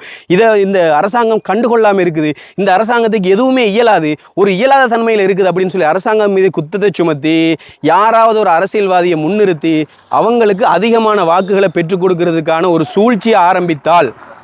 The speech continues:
அந்த சூழ்ச்சியை ஆரம்பித்தா நிச்சயமாக அதிகமான பெரும்பான்மையினத்துடைய வாக்கு வேறொரு இடத்துக்கு போகும். அப்போ சிறுபான்மையினம்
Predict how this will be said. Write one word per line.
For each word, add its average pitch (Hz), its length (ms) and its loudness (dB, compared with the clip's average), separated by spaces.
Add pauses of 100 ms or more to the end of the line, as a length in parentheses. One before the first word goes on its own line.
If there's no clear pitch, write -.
அந்த 233 280 0
சூழ்ச்சியை 262 520 0 (120)
ஆரம்பித்தா 170 440 0 (240)
நிச்சயமாக 208 1040 -2 (200)
அதிகமான 233 760 0
பெரும்பான்மையினத்துடைய 196 760 0
வாக்கு 180 540 -2
வேறொரு 202 300 0
இடத்துக்கு 190 300 0
போகும். 151 360 -2 (260)
அப்போ 170 640 0 (520)
சிறுபான்மையினம் 214 880 0